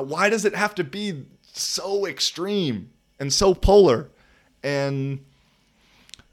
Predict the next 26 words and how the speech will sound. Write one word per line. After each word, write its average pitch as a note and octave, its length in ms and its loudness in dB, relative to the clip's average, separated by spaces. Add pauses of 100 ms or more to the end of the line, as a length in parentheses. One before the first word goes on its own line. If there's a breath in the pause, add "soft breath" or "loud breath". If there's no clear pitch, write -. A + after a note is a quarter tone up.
that's D3+ 280 2
just, F3+ 320 2
you C#3 100 6
know, C3 220 6
a G#2 240 -4
couple F3 320 6
examples B2+ 560 2
for B2+ 260 2
this A#2+ 300 0
one A#2 160 -2
hundred A#2+ 320 0
percent A2+ 420 -4
thing. A2+ 420 -4 (400 soft breath)
But F3 220 -4
it E3+ 100 2
ultimately F3 500 4
boils D3 420 4
down C3+ 380 2
to B2+ 540 -4 (560)
getting C#3 260 -6
back C3 260 -4
to A#2+ 80 -4
last B2+ 380 2
week's A#2 280 -2
episode. A2+ 420 -2
Like, A2+ 240 0